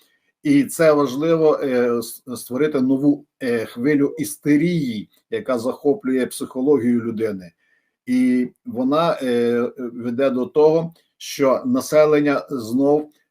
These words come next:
е, ну, так би мовити, е, співставляє і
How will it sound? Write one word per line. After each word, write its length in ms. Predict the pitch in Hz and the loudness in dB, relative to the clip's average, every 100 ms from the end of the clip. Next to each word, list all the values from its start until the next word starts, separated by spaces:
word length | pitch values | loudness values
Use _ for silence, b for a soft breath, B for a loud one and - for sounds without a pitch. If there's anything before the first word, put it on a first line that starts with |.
| - | -6
е, 240 | 123 120 - | -4 -4 -6
ну, 180 | 131 127 | -8 -4
так 200 | 135 127 | -4 -2
би 100 | 127 | -2
мовити, 580 | 135 139 135 - 135 123 - _ _ _ _ _ _ - | 0 0 0 0 -2 -2 -8 _ _ _ _ _ _ -10
е, 240 | 127 120 117 | -4 -2 -2
співставляє 960 | - - 165 160 - 143 143 165 156 151 | -6 -4 -4 -4 -2 0 4 4 4 2
і 380 | - 156 143 | 0 -4 -4